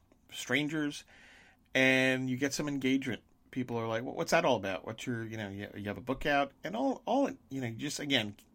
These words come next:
something that catches the eye, the title of your book, author's name, and quite frankly, where to get it. You know, I just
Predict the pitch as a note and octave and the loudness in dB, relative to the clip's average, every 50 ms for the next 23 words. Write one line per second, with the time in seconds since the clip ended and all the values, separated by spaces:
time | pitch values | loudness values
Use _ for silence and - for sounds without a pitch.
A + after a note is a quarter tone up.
0 | _ - _ - - - - - F3+ F3+ F3+ F#3 D#3 C#3+ B2+ B2+ - D3 C3 - | _ -20 _ -20 -16 -8 0 0 0 2 2 0 2 0 0 0 0 -2 -2 0
1 | C3 B2 G#2+ - A2 A2+ B2 C3+ C#3 C#3 C#3 C3+ C3 C3 - _ - - - - | -2 -6 -4 -2 2 6 8 8 10 8 8 6 2 -4 -10 _ -20 -20 -20 -20
2 | - - - - - - - _ - - - - C#3 C#3+ C#3+ C#3 B2+ A#2 G#2+ A2 | -20 -20 -20 -20 -20 -20 -20 _ -18 -8 0 4 4 6 6 6 2 2 0 -2
3 | A2 - C3 D3 D3+ D3 C#3 - - - - - - _ - - - A#2+ C3 C#3 | -4 0 2 4 4 4 4 2 -8 -14 -14 -16 -18 _ -14 -4 2 4 4 4
4 | C#3 D3 C#3 C#3 C3 - C#3 C3+ C#3 C3+ C3+ C3+ C3+ B2 A2 G#2 G#2 G#2 G#2 G#2 | 4 2 -2 -2 -2 -2 -2 0 0 2 0 0 -2 -2 -2 -4 -4 -6 -8 -10
5 | G#2+ - _ _ - - A#2 A#2+ - - B2+ B2+ C#3+ C3 A#2 A#2+ B2 C3 - F2 | -12 -14 _ _ -6 -4 -4 -2 -2 -2 -4 -2 -2 0 0 2 0 0 0 -2
6 | F2+ - - - _ _ - G2 G#2+ A2+ A#2+ A2 A#2 B2+ B2+ B2+ A#2+ - - - | -4 -4 -6 -12 _ _ -10 -8 -8 -6 -4 -4 -6 -4 -4 -4 -6 -6 -8 -12
7 | - | -14